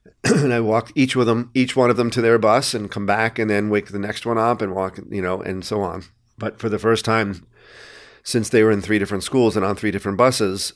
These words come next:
I was walking James to his bus, and I hear these little footsteps behind me, and it was Daniel running down the driveway in shorts. His little Yankee pajamas were very thin fabric,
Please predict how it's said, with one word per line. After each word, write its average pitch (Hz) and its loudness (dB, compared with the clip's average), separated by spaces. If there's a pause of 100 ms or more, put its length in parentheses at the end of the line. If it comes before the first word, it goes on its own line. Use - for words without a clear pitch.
(140)
I 98 -8
was 85 -6
walking 90 -6
James 90 -8 (440)
to 98 -12
his 85 -6
bus, 95 -4
and 85 -8
I 82 -6
hear 87 -6
these 82 -8
little 82 -8
footsteps - -10
behind 92 -8
me, 78 -6
and 82 -10 (800)
it 120 -16
was 98 -12
Daniel 110 0
running 98 -4
down 107 2
the 101 0
driveway 95 0
in 87 -2
shorts. 107 -2 (220)
His 98 -8
little 101 -2
Yankee 104 -2
pajamas 98 -4
were 95 -6
very 101 2
thin 95 -4
fabric, 87 0